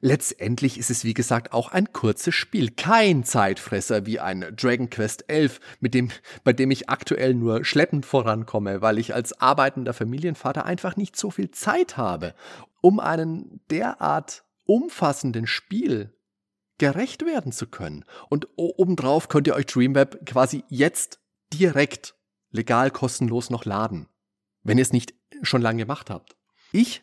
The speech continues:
hab damals, äh, für ja, wie gesagt, noch gezahlt, auch wenn's, ja, lass es die zwanzig Mark gewesen sein von mir aus. Und ich hab dieses Geld auch nicht bereut. Das war's auf jeden Fall wert. Und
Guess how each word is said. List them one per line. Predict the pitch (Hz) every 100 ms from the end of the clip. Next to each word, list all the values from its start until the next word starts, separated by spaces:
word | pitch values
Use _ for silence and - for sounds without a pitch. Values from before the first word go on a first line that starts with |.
| _
hab | 180 -
damals, | 175 180 175 -
äh, | - - - 147
für | - 165
ja, | 160 156 147
wie | 151
gesagt, | 156 151 147
noch | 143
gezahlt, | 139 - 151 147 -
auch | 101 101
wenn's, | 117 113 95
ja, | 87 95 87 87 -
lass | - 90 95 110
es | -
die | 107
zwanzig | - 92 104 -
Mark | 76 -
gewesen | 95 90 90
sein | 90 80 76
von | 78
mir | 78 82
aus. | - - -
Und | 151 117 - - _ _ -
ich | 120
hab | 110 -
dieses | 101 107
Geld | - 92 -
auch | 73 73
nicht | 95 - -
bereut. | 87 82 80 - _ _ _
Das | 104 -
war's | 82 95 -
auf | - -
jeden | 101 104 113 104 98
Fall | - 85 85 -
wert. | 73 78 - _ _ - - - -
Und | 135 139